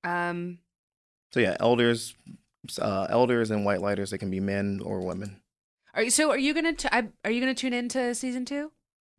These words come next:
Speaker 2: I, I'll give it, I'll give it a second chance.
Speaker 1: Okay.
Speaker 2: I, I will, 'cause I'm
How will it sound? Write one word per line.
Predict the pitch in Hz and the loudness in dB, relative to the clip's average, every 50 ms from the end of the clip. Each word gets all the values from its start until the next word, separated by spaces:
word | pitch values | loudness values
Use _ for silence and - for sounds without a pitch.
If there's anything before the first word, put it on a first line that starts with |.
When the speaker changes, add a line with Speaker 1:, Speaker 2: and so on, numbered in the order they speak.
| _ _ - - _ _ _ _ _ _ _ _ - | _ _ -20 -20 _ _ _ _ _ _ _ _ -8
Speaker 2:
I, | 131 - _ - | -8 -4 _ 4
I'll | - 214 233 | 6 6 6
give | 214 240 247 208 | 6 4 4 4
it, | 220 196 - - | 4 2 4 6
I'll | - 147 | 6 6
give | 156 165 160 147 | 8 6 4 4
it | 139 | 2
a | 131 | 2
second | - - 107 - 110 101 | 2 2 2 2 0 -2
chance. | - - 92 85 - - 95 - - - | -2 -4 -4 -6 -8 -8 -10 -10 -8 -6
Speaker 1:
Okay. | 247 254 - | -4 2 6
Speaker 2:
I, | 120 120 120 | 6 6 6
I | 120 101 117 123 | 6 6 4 6
will, | 120 123 120 107 95 95 | 6 6 4 4 2 0
'cause | 95 - 110 - | -2 -4 -2 0
I'm | - 120 117 113 107 107 107 | 2 2 2 2 0 -4 -8